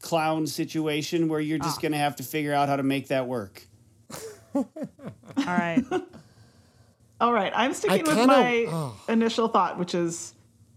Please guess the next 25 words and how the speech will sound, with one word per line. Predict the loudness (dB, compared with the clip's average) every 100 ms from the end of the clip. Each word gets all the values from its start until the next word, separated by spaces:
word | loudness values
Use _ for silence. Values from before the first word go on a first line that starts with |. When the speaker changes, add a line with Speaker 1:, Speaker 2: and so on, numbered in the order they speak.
| _ -4
Speaker 3:
eat | -4 -2
the | 0
platypus. | 2 0 0 -2 -4 -12 -20 _ _ _ _ -4
It'll | -2 -2
probably | -2 -2 -2
be | -2 -2
gross, | 0 -2 -4
but | -6
I'll | -6
get | -4 -6
through | -4 -2 -2
it. | -4 -8 -16
Speaker 2:
<laughs> | -20 -12
Speaker 3:
Ride | -2 2 4 4
the |
manatee, | 2 2 0 0 0
which | 0 -2
will | -4
be | -4
super, | -6 -2 -2 0 -2
super | 0 -2 -2
cool. | -2 -2 0 0 -2 -8 _ -16
Just, | -12
like, | -12 -12 -16 -20 _ -20 -6
vroom, | -2 -2